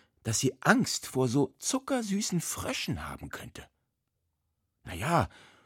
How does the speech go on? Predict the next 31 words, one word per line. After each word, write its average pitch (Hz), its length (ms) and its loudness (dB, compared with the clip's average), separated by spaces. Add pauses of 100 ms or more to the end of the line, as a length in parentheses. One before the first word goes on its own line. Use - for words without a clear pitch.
(680)
Anton 160 460 6
hat 82 140 -4
das 76 120 -8
gesagt. 82 480 -4 (880)
Also, 104 360 6 (360)
er 110 100 0
hat 117 140 -2
gesagt, 110 380 2
dass 110 180 -2
Captain - 340 -2
Kirk 139 380 2
nicht 135 300 0
in 123 140 4
euren 127 280 0
Garten 123 320 -2
soll. 90 260 2 (1000)
Sonst 104 320 -4
kriegt 92 260 -6
Mona 107 400 2
wieder 92 280 0
Angst. - 460 -4 (560)
Das - 140 -6
hat 92 120 -2
er 98 80 2
gesagt. 92 560 0
Echt? - 340 -2 (600)
Ich - 140 -8
hab's 67 140 -8
gehört", 98 400 0 (720)
murmle 69 380 -4
ich. - 280 -10